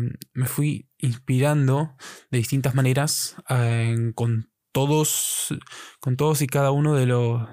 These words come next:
de lo que, de lo, del contenido que yo consumo, ¿no? Y bueno, eh, uno fue con fotografías de, de bandas, videoclips, etcétera, eh,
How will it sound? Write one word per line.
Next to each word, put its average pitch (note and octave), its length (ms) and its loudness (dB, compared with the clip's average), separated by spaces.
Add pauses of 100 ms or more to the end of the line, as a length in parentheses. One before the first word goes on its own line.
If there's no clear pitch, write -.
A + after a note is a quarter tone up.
de B2+ 160 -4
lo B2 140 0
que, A#2+ 320 -2 (480)
de C3 200 0
lo, B2+ 720 -2
del B2+ 140 -4
contenido C3 500 2
que C3 80 0
yo B2+ 160 0
consumo, B2+ 380 2
¿no? D3+ 180 -2 (460)
Y C3 60 -2
bueno, B2 280 -2 (100)
eh, A#2+ 440 0
uno C#3+ 320 0
fue D3 320 -2
con C3+ 200 -8 (420)
fotografías B2+ 580 0
de, A#2 340 0 (640)
de A#2+ 140 0
bandas, C3+ 360 2
videoclips, B2 840 0
etcétera, B2 400 -2 (340)
eh, A#2 480 0